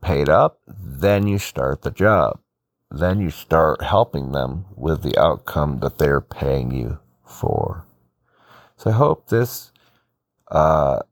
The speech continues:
little start could start the engine in your mind and give you some creativity,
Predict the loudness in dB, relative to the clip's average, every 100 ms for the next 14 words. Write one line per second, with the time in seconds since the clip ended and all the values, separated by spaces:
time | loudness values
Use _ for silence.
0 | -6 -2 0 -2 -6 -14 -10 0 2 4
1 | 0 -4 _ -20 -20 _ _ _ _ _
2 | -8 -6 -6 0 2 0 0 0 2 2
3 | 0 0 0 0 0 2 4 4 2 0
4 | -2 -6 -8 -8 -10 -14 _ _ -4 0
5 | 2 0 -2 -4 0 0 0 -2 -6 -10
6 | _ _ _ _ _ _ -20 -20 -20 _
7 | _ -4 2 4 2 0 -2 0 0 -2
8 | -6 -8